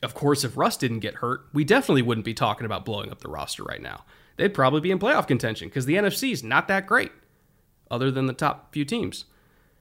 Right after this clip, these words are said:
So I, I'm kind of at a crossroads here, seeing what they're doing this week against a tough Niners team that's had success. You're putting up thirty points. You know, you're, you're leaning into the quick game,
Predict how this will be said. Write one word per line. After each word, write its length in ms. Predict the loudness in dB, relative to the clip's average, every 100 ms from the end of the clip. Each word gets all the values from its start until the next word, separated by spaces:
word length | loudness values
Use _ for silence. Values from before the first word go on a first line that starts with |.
| _ _ _ _ _ _ -6
So 560 | 0 6 6 6 2
I, 140 | 2 2
I'm 220 | 4 0
kind 200 | 2 2
of 80 | 2
at 80 | 2
a 40 |
crossroads 640 | 2 0 0 0 -2 -2 -6
here, 260 | -8 -10 -12 _ _ _ _ _ _ -20 -10
seeing 480 | -4 2 6 8 8
what 160 | 6
they're 160 | 6 4
doing 420 | 6 6 6 4
this 220 | 2 0
week 240 | 0 -2 0
against 380 | 0 0 -2 -6 -12
a 80 | -12 _ -6
tough 260 | -4 -4
Niners 380 | -4 -4 -4 -4
team 300 | -6 -4 -4
that's 320 | -4 -8 -10 -10
had 220 | -8 -6
success. 520 | -6 -6 -6 -8 -8 -12 -20 -20 _
You're 100 | -8
putting 260 | -2 0 0
up 100 | 0
thirty 240 | -2 -2
points. 560 | -2 0 0 -2 -6 -10 _ _ _ _ _ _ _ -6
You 100 | -2
know, 60 |
you're, 240 | 0 -2 -2
you're 180 | -2 0
leaning 300 | 4 6 6
into 140 | 4
the 80 | 2
quick 260 | 0 -2 0
game, 360 | 0 2 0